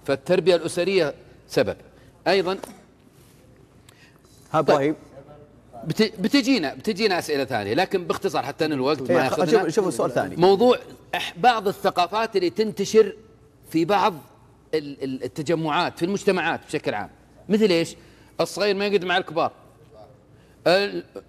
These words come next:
Speaker 1: لا تتكلم والكبار موجودين. آه، لا تق-،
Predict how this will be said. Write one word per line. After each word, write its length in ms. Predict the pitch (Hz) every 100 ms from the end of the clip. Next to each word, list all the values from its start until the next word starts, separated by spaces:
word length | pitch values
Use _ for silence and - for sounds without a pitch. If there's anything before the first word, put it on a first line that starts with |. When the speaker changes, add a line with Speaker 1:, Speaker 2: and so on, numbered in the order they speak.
| -
Speaker 1:
لا 140 | 139
تتكلم 640 | - 208 226 226 226 233 196 - _ - - - _ _ _ - _
والكبار 840 | 123 147 151 135 135 131 127 151 170
موجودين. 500 | 180 165 165 139 - - - - _ - _ _ _ _ _
آه، 580 | 151 165 165 165 160 151 117 95 87 80 78 78 117
لا 160 | 170
تق-، 340 | 185 156 -